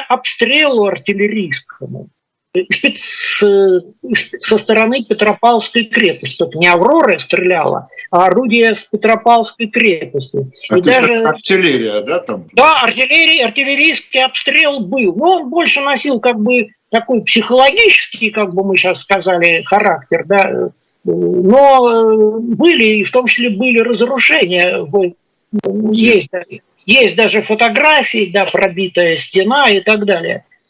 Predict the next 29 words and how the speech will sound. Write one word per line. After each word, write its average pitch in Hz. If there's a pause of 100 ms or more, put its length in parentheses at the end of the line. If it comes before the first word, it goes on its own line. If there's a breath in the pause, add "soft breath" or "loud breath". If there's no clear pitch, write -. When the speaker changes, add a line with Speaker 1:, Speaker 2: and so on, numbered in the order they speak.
(180)
Speaker 1:
Вот. 196 (220 loud breath)
Были 370 (120)
не-, 320
небольшие 285
какие-то 269
жертвы, 185
но, 247
э, 196 (280)
если 262
брать, 247
э, 220 (120)
при 226 (380)
атаках, 240
они 233
их, 240
видимо, 233
было 240
не... 233
То 247
есть 233
вот 240
того, 254
конечно, 220
штурма, 202
который, 185 (240)
да, 185 (300)
изображён 202
в -
фильме, 240